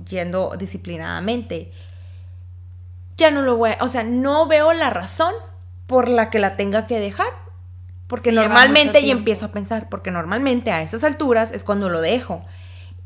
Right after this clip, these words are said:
Speaker 1: Y yo pensé, "No, esta vez no lo voy a dejar". Acto seguido, me salió mucho trabajo.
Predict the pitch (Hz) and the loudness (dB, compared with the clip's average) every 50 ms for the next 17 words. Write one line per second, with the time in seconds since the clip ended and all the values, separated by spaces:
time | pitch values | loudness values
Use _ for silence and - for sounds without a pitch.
0 | - - - 247 233 202 220 214 226 214 208 196 - 190 165 165 170 185 226 254 | -12 -6 -2 2 4 4 4 4 4 -2 -2 -2 -4 -6 -8 -6 -2 0 2 2
1 | 269 285 - - - - - 202 220 226 - - - - - 285 285 294 285 269 | 0 -2 -8 -14 -16 -8 -2 -2 0 0 -2 -6 -4 4 6 6 8 8 6 4
2 | 226 208 214 240 - - - 220 214 196 180 180 190 190 190 170 170 180 165 165 | 2 2 -2 -6 -8 -8 -4 -4 -2 -2 0 0 0 0 0 0 0 -2 0 0
3 | 160 139 - - - - 302 294 - - - - - - - - - - - - | 0 -2 -4 -6 -6 -2 -2 -2 -2 -4 -8 -12 -18 -18 -18 -18 -18 -18 -18 -18
4 | - - - - - - - - - - - - - - - - - - - - | -18 -18 -18 -18 -18 -18 -18 -18 -18 -18 -18 -18 -18 -18 -18 -18 -18 -12 -4 -2
5 | 196 208 202 - - 269 277 277 294 285 285 277 254 240 214 196 196 214 226 - | -2 -2 -2 -2 -4 -4 -2 0 0 0 0 0 -2 -2 -4 -4 -4 -8 -10 -12
6 | - - - - - - - - - - - - - - - 165 170 185 196 196 | -14 -18 -18 -18 -18 -18 -18 -18 -18 -18 -18 -18 -18 -16 -12 -8 -4 -2 -2 -2
7 | 180 185 196 190 196 196 208 220 240 247 277 285 285 302 302 302 302 285 269 262 | -2 -2 -2 -2 0 0 0 -2 -2 -2 -2 -2 0 2 2 4 4 4 4 4
8 | 262 - 269 269 269 277 | 2 -2 -6 -8 -8 -10